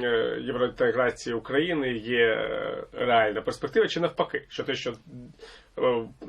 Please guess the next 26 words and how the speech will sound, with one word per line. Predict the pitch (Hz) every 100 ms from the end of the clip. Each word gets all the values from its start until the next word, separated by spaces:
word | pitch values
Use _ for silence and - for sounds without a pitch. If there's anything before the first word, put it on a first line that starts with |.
| -
довелося | 131 135 143 127 - 113
зробити | 123 120 123 -
до | 131 139 226
цього | - 127 117
дня, | 113
фактично | 113 127 - 165 151
зазнало | 127 123 117 123 120
поразки | 127 139 156 -
і | 113
доводиться | 110 127 123 -
ще | 110 131
брати | 113 113 -
кілька | - 127 117 127
тижнів | 151 147 139
для | 107
того, | 110 120 117
щоб | 113 110 120
якось | 107 110 110
вирішити | 107 101 - -
проблему? | 110 101 101
Про | -
це | 196
поговоримо | 170 123 110 113
з |
нашим | 117 113 123
гостем, | 180 175